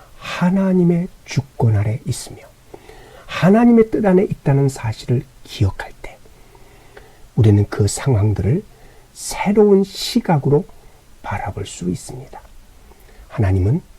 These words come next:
우리의 고난을 외면하지 않으십니다. 오히려 우리를 사랑으로 붙드시며 우리와 함께 그 순간들을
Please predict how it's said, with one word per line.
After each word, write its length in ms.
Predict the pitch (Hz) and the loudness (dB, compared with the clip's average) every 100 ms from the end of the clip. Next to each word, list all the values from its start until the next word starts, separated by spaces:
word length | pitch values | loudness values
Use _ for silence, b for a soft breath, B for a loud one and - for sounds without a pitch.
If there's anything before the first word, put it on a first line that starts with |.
| b b b b - | b b b b 2
우리의 300 | 185 180 165 - | 4 6 4 -2
고난을 580 | 131 120 110 110 117 - 240 | 0 2 4 2 0 -2 0
외면하지 840 | 107 101 147 185 156 - 180 190 - | 2 4 4 2 -2 -4 -4 -4 -6
않으십니다. 680 | - 117 113 - - - - _ B B B B B B | -10 -8 -10 -14 -20 -20 -20 _ B B B B B B
오히려 280 | 139 190 208 | 6 8 8
우리를 280 | 131 165 156 | 6 6 4
사랑으로 680 | - - - 208 214 202 | 0 -10 -6 -2 0 0
붙드시며 680 | 202 - - - - - - - B B B B B - | -4 -10 -14 -12 -12 -14 -20 -20 B B B B B 2
우리와 380 | 123 113 101 98 | 4 6 4 0
함께 400 | - 214 - 196 - | -2 -4 2 0 2
그 140 | 190 | -2
순간들을 800 | - - 220 190 165 131 147 | -2 0 0 2 0 0 -2